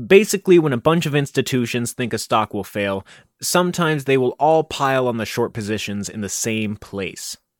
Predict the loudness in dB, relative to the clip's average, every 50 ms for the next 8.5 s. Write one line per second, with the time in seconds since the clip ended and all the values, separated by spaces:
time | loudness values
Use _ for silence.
0 | _ -20 -20 -20 -20 -12 -4 0 2 4 6 6 6 4 2 0 -4 -4 -4 -2
1 | 0 2 2 2 0 -2 -6 -12 _ -4 -4 -4 -2 0 2 4 6 6 4 4
2 | 0 0 -2 -2 0 0 0 0 0 -2 -2 0 2 2 2 2 2 0 0 -2
3 | -2 -2 -2 -2 -4 -6 -10 -12 -12 -14 -10 -8 -8 -8 -8 -10 -14 -16 -16 -18
4 | -20 _ _ _ _ _ _ _ _ _ _ 4 6 6 6 4 _ _ -12 -10
5 | -2 2 2 2 2 2 0 -4 -8 -8 -8 -10 -10 -8 -4 -4 0 2 2 4
6 | 4 4 2 4 4 4 4 4 2 0 -2 -4 -6 -10 -16 _ _ _ _ -4
7 | -2 0 2 2 2 2 0 -4 -6 -8 -6 -6 -6 -6 -4 -2 -4 -4 -2 -4
8 | -6 -6 -6 -4 2 4 4 4 2 0